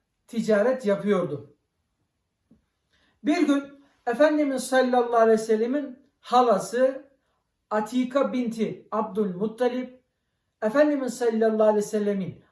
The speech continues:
amcası Ebu Talib'e gelerek Muhammed'in sallallahu aleyhi ve sellemin evlenme çağının geldiğini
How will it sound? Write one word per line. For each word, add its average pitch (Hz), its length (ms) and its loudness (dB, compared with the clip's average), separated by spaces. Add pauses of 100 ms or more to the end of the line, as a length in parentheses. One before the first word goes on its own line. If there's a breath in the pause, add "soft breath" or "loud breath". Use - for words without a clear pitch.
(140 soft breath)
amcası 226 760 -2 (240 loud breath)
Ebu 226 460 0
Talib'e 214 920 2 (260)
gelerek 240 640 2 (240 soft breath)
Muhammed'in 226 840 0 (140)
sallallahu 220 400 2
aleyhi 196 140 -4
ve 196 100 -10
sellemin 202 560 -2 (200 soft breath)
evlenme 226 840 2
çağının 220 580 0
geldiğini 226 800 0